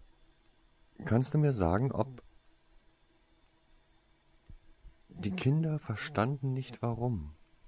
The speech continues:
Sie verstanden nicht, warum man sie fürchtete,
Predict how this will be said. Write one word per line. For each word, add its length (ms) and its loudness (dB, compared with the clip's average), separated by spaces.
Sie 160 -6
verstanden 680 -2
nicht, 520 -6
warum 360 0
man 140 -2
sie 140 -2
fürchtete, 640 -8